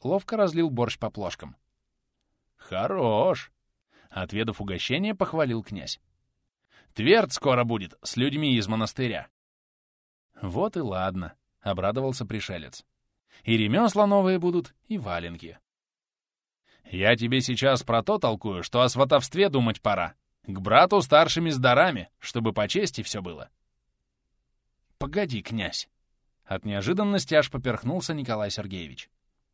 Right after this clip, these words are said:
«Ты мне чего говаривал в прошлый раз-то? Избу поставлю, так и буду думать. Вот изба, вот печь твоя.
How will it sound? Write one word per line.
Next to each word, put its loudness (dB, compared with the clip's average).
«Ты -2
мне 4
чего 4
говаривал 10
в -4
прошлый 4
раз-то? 8
Избу 2
поставлю, 4
так 2
и 0
буду 2
думать. 2
Вот 2
изба, 2
вот 2
печь 0
твоя. 6